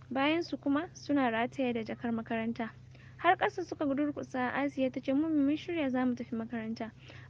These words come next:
A tsawace ta ce, "Don uwarki, sau nawa na ce muku ku daina kira na da Mummy? Ni ba uwarku ba ce, ban haifi biri ba. Sannan na ce muku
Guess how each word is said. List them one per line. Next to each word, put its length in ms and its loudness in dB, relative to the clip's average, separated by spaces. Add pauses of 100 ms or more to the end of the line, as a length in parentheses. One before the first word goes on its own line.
A 40 -10
tsawace 360 2
ta 80 -2
ce, 160 -2
"Don 240 0
uwarki, 360 0
sau 180 2
nawa 140 2
na 120 0
ce 140 -2
muku 340 0 (400)
ku 100 -2
daina 260 4
kira 260 0
na 100 0
da 100 -4
Mummy? 380 0 (140)
Ni 160 4
ba 200 2
uwarku 380 -2
ba 120 -4
ce, 180 -6
ban 160 -4
haifi 260 -2
biri 400 4
ba. 160 -4 (480)
Sannan 360 4
na 140 4
ce 140 0
muku 320 2